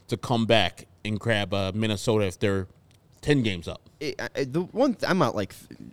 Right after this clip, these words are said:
Speaker 2: going crazy over that Benintendi thing, just because I think in that bat he saw seven fastballs from Eflin. That's the third time seeing him. Like,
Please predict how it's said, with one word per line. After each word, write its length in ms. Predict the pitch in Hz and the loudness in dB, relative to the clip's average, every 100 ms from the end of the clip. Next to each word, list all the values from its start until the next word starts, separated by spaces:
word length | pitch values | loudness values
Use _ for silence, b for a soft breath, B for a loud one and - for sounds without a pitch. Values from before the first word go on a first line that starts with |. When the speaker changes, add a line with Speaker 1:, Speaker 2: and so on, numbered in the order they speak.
| - | -4
Speaker 2:
going 220 | 117 92 | -2 -2
crazy 420 | - 110 107 101 | -4 -4 -2 -2
over 180 | 104 104 | -2 0
that 360 | 101 98 - - | 0 0 -2 -6
Benintendi 480 | 120 107 - 113 107 | -4 -2 -2 -2 -2
thing, 220 | 104 98 | -2 -4
just 180 | 104 110 | -4 -4
because 540 | 113 113 104 95 - - - | -2 0 0 0 -6 -8 -8
I 100 | 104 | -2
think 120 | 117 | 0
in 60 | 107 | 2
that 140 | 104 | 0
bat 180 | 107 104 | 0 0
he 80 | 104 | -2
saw 260 | 113 98 98 | 0 0 -2
seven 420 | - - 110 104 104 | -6 -2 -2 -2 -4
fastballs 640 | 107 107 - 123 120 123 | -4 -6 -2 2 2 0
from 300 | - 113 113 | -2 -2 0
Eflin. 380 | 120 120 123 120 | 0 0 0 -2
That's 140 | 107 | -2
the 60 | 104 | -4
third 220 | 107 107 | -2 -2
time 200 | 113 110 | 0 -2
seeing 260 | 98 107 110 | -2 -2 0
him. 140 | 123 | 0
Like, 220 | 110 101 | 0 -4